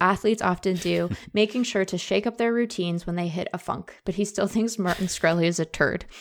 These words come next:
And I think it's the official editorial policy of Effectively Wild and Fangraphs, candidly, that Martin Shkreli is indeed a turd.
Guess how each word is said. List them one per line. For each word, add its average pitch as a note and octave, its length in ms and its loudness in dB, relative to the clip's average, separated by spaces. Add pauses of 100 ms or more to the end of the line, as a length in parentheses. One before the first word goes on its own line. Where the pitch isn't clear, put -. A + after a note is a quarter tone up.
(440)
And C#4 300 6 (140)
I C#4+ 100 12
think G4 240 8
it's E4 220 6
the B3+ 200 8
official A3 340 6
editorial F3+ 460 8
policy F3 480 6
of G3+ 260 6
Effectively G3 520 4
Wild F3+ 320 8
and F3 140 4
Fangraphs, D#3 600 2
candidly, G3 460 4
that F#3 240 0 (240)
Martin F3 200 2
Shkreli E3+ 320 2
is E3 140 0
indeed E3 320 2
a E3+ 40 2
turd. E3+ 280 0